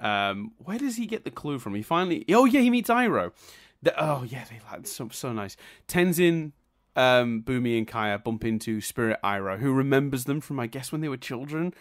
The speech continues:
which is really sweet and a really nice moment. And he gives them a little, a little verbal clue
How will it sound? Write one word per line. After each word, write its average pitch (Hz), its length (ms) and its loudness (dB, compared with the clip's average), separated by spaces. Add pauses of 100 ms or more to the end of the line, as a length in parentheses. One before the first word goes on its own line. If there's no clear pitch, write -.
(280)
which 123 160 -8
is 127 140 -8
really 160 320 -4
sweet 90 440 -8 (280)
and 107 140 -4
a 107 40 0
really 120 300 2
nice 107 280 0
moment. 95 260 -4
And 107 100 -2
he 117 60 0
gives 120 200 -2
them 120 100 0
a 113 60 2
little, 170 380 2
a 190 60 0
little 370 260 0
verbal 254 360 4
clue 104 420 0